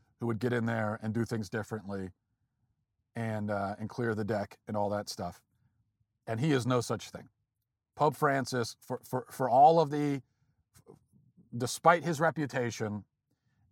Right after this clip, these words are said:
as this, you know, g-, as this, uh, pope who goes by the beat of his own drum and isn't afraid of controversy and all that stuff, despite that,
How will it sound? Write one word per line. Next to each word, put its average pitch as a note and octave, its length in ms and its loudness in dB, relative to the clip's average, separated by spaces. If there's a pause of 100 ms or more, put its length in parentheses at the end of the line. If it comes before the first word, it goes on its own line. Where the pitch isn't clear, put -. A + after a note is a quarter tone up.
(100)
as A#2 400 2
this, - 420 -4 (1160)
you G#2 100 -12
know, F2 180 -12 (1160)
g-, B2 100 -12 (100)
as A#2 220 -2
this, A#2 260 -4
uh, A2+ 160 0 (280)
pope C#3+ 320 2
who A2+ 320 -4 (120)
goes C3+ 280 4
by B2+ 160 4
the A#2+ 60 -4
beat B2+ 200 2
of B2 80 0
his A#2 120 -2
own A2+ 180 2
drum B2+ 520 4 (640)
and A2+ 300 -2
isn't B2+ 240 0
afraid A#2+ 320 -2
of A2+ 100 -6
controversy A#2 880 0
and F#2+ 160 -6 (140)
all B2 180 2
that B2 160 2
stuff, A2 200 -6 (360)
despite D#3 380 4
that, F#2+ 160 -4